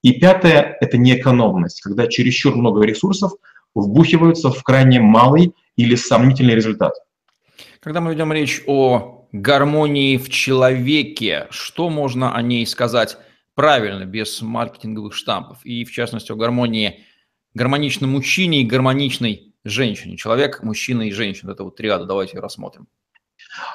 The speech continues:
Speaker 1: Гармоничный человек — это одна из самых древних идей философии. Тело, эмоции, разум, душа и дух должны были бы гармонично,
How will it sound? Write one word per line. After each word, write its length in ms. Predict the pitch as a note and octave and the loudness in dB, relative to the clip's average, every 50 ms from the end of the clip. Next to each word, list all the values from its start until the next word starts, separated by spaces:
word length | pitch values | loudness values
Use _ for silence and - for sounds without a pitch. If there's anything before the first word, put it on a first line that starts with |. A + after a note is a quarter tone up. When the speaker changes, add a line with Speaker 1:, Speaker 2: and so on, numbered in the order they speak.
| - - | -12 -6
Speaker 1:
Гармоничный 760 | - - B2 C3 C#3+ E3 G3+ G3+ - - E3 D#3 C#3+ - - | 0 4 6 6 8 8 6 4 4 4 2 2 2 0 -2
человек — 420 | - C#3+ C#3+ D#3+ F3+ A3 A3+ A3+ | 0 0 2 4 4 4 4 2
это 160 | C#3+ C3+ C#3 C3+ | 2 4 4 4
одна 220 | B2+ D3+ F3 E3 | 6 6 6 6
из 80 | C#3 - | 4 4
самых 420 | - D3 C#3 C3 A#2+ - - - | 2 4 4 4 2 0 -4 -4
древних 480 | - G#2 D3 E3 D#3+ D3 C3+ B2 - C3 | 0 2 2 4 4 2 2 0 0 0
идей 240 | A#2 A2+ B2 B2 | 0 2 2 0
философии. 680 | A#2 - A#2 A#2 A#2 A#2 - - G2 - - - E2 E2+ | 0 0 -2 -2 -2 -2 -4 -8 -10 -10 -10 -10 -12 -8
Тело, 280 | - - D#3+ E3+ D3 B2+ | 0 2 4 4 6 4
эмоции, 540 | A#2+ - A2 A2+ B2+ C#3+ D3+ D3 - - G#2+ | 4 4 4 4 4 4 4 2 0 0 2
разум, 400 | G2+ B2 C3+ C#3 - A2+ G#2 F#2 | 4 4 4 4 4 4 2 2
душа 300 | G#2+ G#2 - D3+ C#3 A#2 | 0 0 2 2 4 4
и 120 | G#2 F#2+ | 4 4
дух 260 | A#2 F3 G#3 G3+ - _ _ _ - - - - - | 4 4 4 2 0 _ _ _ -20 -20 -18 -8 0
должны 360 | - A#2 A#2+ A#2+ D#3+ F#3+ F#3+ | 4 4 6 8 8 8 8
были 180 | D#3+ D#3 D3 | 8 6 6
бы 160 | C3 - B2+ A#2+ | 4 4 4 2
гармонично, 840 | A#2+ A#2+ B2+ B2+ A#2+ C#3 E3 F3 E3+ - D#3 C#3+ C3+ C3+ - - | 2 2 4 4 4 4 4 2 2 2 0 0 0 0 -2 -6